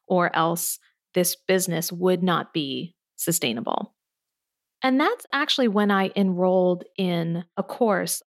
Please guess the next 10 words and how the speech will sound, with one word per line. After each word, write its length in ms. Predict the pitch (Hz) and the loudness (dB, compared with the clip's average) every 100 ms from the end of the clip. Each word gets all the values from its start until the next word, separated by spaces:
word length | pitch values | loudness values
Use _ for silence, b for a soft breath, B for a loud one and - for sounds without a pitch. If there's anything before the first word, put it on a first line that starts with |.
| - | -2
all 320 | 254 359 427 | 2 2 2
about 600 | 269 233 208 190 196 - - _ - | 0 2 2 2 -2 -6 -14 _ -10
creating 560 | 233 233 247 269 247 | -2 2 2 2 2
your 420 | 190 202 220 - - | 4 2 2 0 2
own 320 | 196 190 185 175 | 2 4 0 0
visual 440 | 190 190 185 175 | 0 2 2 2
brand 520 | 175 156 170 185 269 - | 0 -6 -2 -2 -2 0
on 240 | 196 190 | 2 2
your 240 | 185 175 | 2 0
own. 360 | 165 139 220 | -4 -6 -8